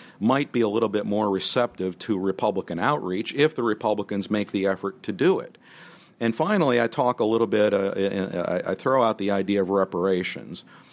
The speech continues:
and, uh, as, as, because I think the Republicans have to put something on the table. And I thought about this quite a bit, and I do think there's a, there's a, I know this is a very controversial view among conservatives, but I don't really think it ought to be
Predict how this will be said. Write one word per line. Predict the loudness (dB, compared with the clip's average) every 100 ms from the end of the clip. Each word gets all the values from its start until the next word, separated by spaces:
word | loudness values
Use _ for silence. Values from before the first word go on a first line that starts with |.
| -20 -20 -8
and, | -2 0 0 2 2 2
uh, | 2 2
as, | 2 0 0 0 0
as, | 0 0 -2 -10 -12 -8
because | 0 2
I | 2
think | 2 0
the | 0
Republicans | 2 2 2 0 -2
have | -2 -4
to | -4
put | -4 -2
something | -2 -2 -2 -2
on | 0 -2
the | -4
table. | -4 -2 0 -2 -8 -12 -20 -20 -20 -20 -16 -4
And | -2
I | 0
thought | 2 2
about | 2 0 0
this | -2 -4
quite | -2 0
a | 0
bit, | 0 0
and | 0
I | 0
do | -2 0
think | -2 0
there's | 0 0
a, | 0
there's | 2 2 0 -6
a, | -8 -8 -8
I | -2
know | 0 0
this | 0
is | 0
a |
very | 0 0
controversial | 0 -4 -4 -2 -2 -2 -4 -2
view | 0 0
among | 0 -2 -2
conservatives, | -4 0 0 0 -2 -6 -2
but | -2 -2 -6 -20 -20 -4
I | 0
don't | 2 2 0
really | 0 0
think | 0 0
it | 0
ought | 2 0 -2
to | -6
be | -6